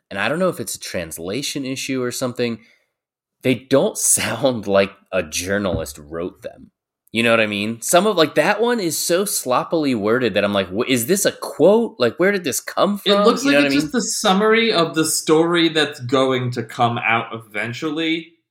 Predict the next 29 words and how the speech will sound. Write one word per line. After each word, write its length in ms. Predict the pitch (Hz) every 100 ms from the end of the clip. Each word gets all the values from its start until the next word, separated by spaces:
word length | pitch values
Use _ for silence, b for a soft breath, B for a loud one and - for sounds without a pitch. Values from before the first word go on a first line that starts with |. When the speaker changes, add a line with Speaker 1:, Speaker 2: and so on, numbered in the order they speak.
| _ 147
Speaker 2:
And 540 | 147 135 120 120 123 _ _ _ 131
I 140 | 143
think 260 | 160 180 180
from 140 | 160
his 160 | 156 117
Speaker 1:
Yeah. 240 | 101 95
Speaker 2:
perspective, 360 | 202 196 208 190
h-, 160 | 175 - _
considering 600 | 220 202 240 240 226 208 170
where 280 | 170 180
he's 160 | 185 185
been 200 | 170 147
published 480 | 139 127 - 180 -
by, 100 | 120
like, 180 | 120 120
the 80 | 123
best 280 | 135 139
newspapers 560 | 120 127 - 139 139 127
in 80 | 120
the 120 | 104
world, 440 | 101 104 117 143 - _ _ _ _ _
that, 160 | 139 147
like, 220 | 131 131 160
I 60 |
can't 320 | 156 202 196
imagine 360 | 185 170 156 143
this 160 | 139 -
guy 440 | 135 131 127 -
would 300 | 143 135 127